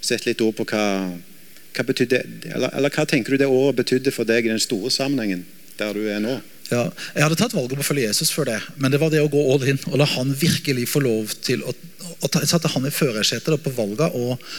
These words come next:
Speaker 2: hva han har tro på for hver enkelt av oss, hva han vil ta oss med inn i.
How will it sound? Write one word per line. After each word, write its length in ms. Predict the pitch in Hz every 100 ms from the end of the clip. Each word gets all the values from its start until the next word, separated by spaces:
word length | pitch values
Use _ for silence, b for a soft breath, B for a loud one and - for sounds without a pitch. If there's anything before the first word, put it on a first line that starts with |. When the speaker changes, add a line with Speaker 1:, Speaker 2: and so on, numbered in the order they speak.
| B B - - -
Speaker 2:
hva 100 | 139
han 160 | 131 127
har 140 | 156 - -
tro 240 | - - -
på 80 | 151
for 140 | 160
hver 100 | 143
enkelt 220 | 143 156 202
av 80 |
oss, 140 | 233 - 170
hva 160 | 135
han 80 | 135
vil 80 | 143
ta 80 | 131
oss 80 | -
med 100 | 123
inn 140 | 113
i. 80 | 151